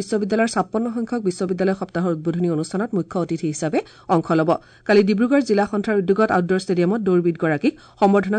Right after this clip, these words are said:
জনোৱা হয়। এই অনুষ্ঠানত কেন্দ্ৰীয় বন্দৰ, জাহাজ পৰিবহণ আৰু জলপথ মন্ত্ৰী সৰ্বানন্দ সোণোৱালো উপস্থিত থাকে। নলবাৰী জিলাৰ বাহজানীত জন্মগ্ৰহণ কৰা তথা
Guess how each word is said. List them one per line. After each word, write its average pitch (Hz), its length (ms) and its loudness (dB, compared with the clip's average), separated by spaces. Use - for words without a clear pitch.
জনোৱা 151 300 0
হয়। 165 140 2
এই 196 100 4
অনুষ্ঠানত 240 380 0
কেন্দ্ৰীয় 190 300 4
বন্দৰ, 180 280 2
জাহাজ 180 280 -2
পৰিবহণ 190 360 0
আৰু 190 160 0
জলপথ 175 360 -2
মন্ত্ৰী 170 220 0
সৰ্বানন্দ 214 320 4
সোণোৱালো 175 360 0
উপস্থিত 156 400 -4
থাকে। 160 200 0
নলবাৰী 254 420 8
জিলাৰ 370 280 6
বাহজানীত 233 420 4
জন্মগ্ৰহণ 202 500 2
কৰা 214 160 2
তথা 196 180 -2